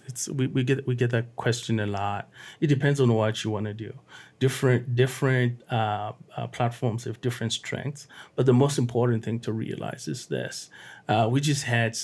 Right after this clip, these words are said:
uh, like, the Google conference and the Microsoft conference this past week, right?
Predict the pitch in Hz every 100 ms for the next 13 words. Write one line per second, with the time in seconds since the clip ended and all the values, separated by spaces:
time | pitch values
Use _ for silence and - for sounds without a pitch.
0 | - 120 107 104 - _ _ _ _ _
1 | - 120 - 113 120 120 117 107 113 107
2 | 107 104 104 113 107 - - 110 107 107
3 | - - - 110 - - - - 127